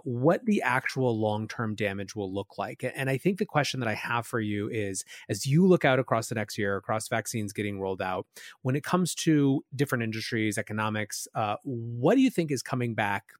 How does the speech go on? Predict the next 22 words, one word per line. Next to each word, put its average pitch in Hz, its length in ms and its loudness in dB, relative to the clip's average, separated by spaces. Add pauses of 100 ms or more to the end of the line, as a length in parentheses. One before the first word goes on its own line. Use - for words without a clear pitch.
better? 220 380 6 (380)
What 151 120 6
do 190 40 8
you 190 80 6
think 170 180 2
is 143 100 0
coming 127 260 0
back 107 320 4 (120)
but 104 140 -2 (240)
worse, 170 420 4
or 110 160 -2
having 104 360 -2
a 92 100 -4
har-, 135 240 2
or 113 260 -2
kind - 160 -4
of 104 60 -4
a, 110 60 -8
some 117 260 -4
significant 120 640 0
demand 135 260 -2
destruction? 139 560 0